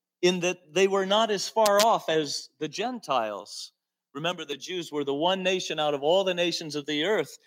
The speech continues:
that God had chosen to enter into covenant with and had made promises to and said, "You will be my people and I will be your God." They were a privileged people. They were the, the,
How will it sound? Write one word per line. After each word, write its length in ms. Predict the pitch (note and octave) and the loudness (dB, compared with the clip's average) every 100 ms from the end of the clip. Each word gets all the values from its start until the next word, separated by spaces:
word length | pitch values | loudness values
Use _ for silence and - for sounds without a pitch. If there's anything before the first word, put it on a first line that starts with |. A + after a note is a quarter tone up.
| _ | _
that 160 | D3 D3+ | -8 -2
God 240 | E3 E3+ | 2 2
had 180 | E3 D#3 | 2 -2
chosen 540 | - G3 G#3+ F#3+ F3 D3+ | -2 0 2 2 -2 -6
to 180 | E3 - | -6 -2
enter 300 | E3+ E3+ F3+ | -2 0 -2
into 280 | E3+ E3+ E3+ | -4 -4 -10
covenant 560 | - A3+ A#3 G#3+ D#3 - | -4 -2 0 -2 -4 -2
with 280 | B2+ A#2+ A2 - _ _ _ | 2 2 0 -10 _ _ _
and 100 | C3+ | 2
had 120 | D#3+ | 2
made 280 | E3 F3+ F3+ | 4 2 2
promises 720 | - G#3+ A#3+ A3+ D#3 - B2+ - | 0 2 2 2 -2 -2 -4 -4
to 340 | C3+ A2+ G#2+ _ _ _ _ - | -2 -2 -4 _ _ _ _ -6
and 140 | C#3+ | -2
said, 260 | - F3 C#3+ | 0 0 0
"You 160 | F3 | 2
will 140 | A3 F3 | 4 4
be 140 | E3+ | 4
my 180 | D#3 D3+ | 4 2
people 480 | C#3+ G#3 G3+ G#3 D#3 | 2 -4 0 2 2
and 100 | C#3 | 2
I 200 | D3+ E3+ | 2 2
will 160 | E3+ | 0
be 160 | D3+ F3 | -2 -8
your 200 | E3 E3 | -8 -6
God." 380 | D3+ A3 C#3+ C#3 | -2 0 0 0
They 140 | D#3+ | 0
were 140 | D3+ | 0
a 60 | D3 | -4
privileged 760 | C#3+ G#3 A3+ D3 C#3+ C#3+ - - | -12 -12 -12 -10 -12 -10 -14 -8
people. 480 | B3 B3 C3 G#2 _ _ _ _ _ _ _ _ _ _ _ | -6 -4 -6 -6 _ _ _ _ _ _ _ _ _ _ _
They 120 | D3+ | 2
were 160 | D#3 D#3 | 4 2
the, 200 | D3+ D3 - - _ | 0 -2 -12 -20 _
the, 200 | D3 C3+ | -4 -4